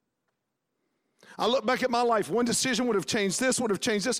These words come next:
Maybe, maybe you've done that, maybe not. But that's my life. I could look back, I could see all these great and things. I mean, I look back at my father who had a chance to become this multi, multi, multi-millionaire,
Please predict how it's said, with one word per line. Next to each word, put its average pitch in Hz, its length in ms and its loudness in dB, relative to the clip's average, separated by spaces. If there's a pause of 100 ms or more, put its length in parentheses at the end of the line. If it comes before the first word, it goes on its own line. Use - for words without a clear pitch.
(160)
Maybe, 262 400 0
maybe 262 220 -2
you've 254 200 -2
done 214 200 -2
that, 185 160 -2
maybe 202 180 0
not. 196 380 -2 (1300)
But 202 100 -4
that's 269 160 0
my 262 140 0
life. 254 240 2
I 233 80 0
could 262 140 -4
look 262 140 0
back, 277 220 0
I 233 80 0
could 240 180 -2
see 254 260 -2
all 302 260 2
these 277 180 -2
great 277 400 0
and 247 240 -2
things. 262 320 0 (160)
I 214 80 0
mean, 277 100 0
I 269 60 2
look 302 240 -2
back 277 220 -2
at 285 40 -6
my 226 140 0
father 247 540 0
who 185 40 0
had 214 140 0
a 208 60 0
chance 254 640 -2 (300)
to 226 100 -4
become 254 360 -2
this 220 200 -4
multi, 269 500 0
multi, 254 300 -2
multi-millionaire, 226 880 0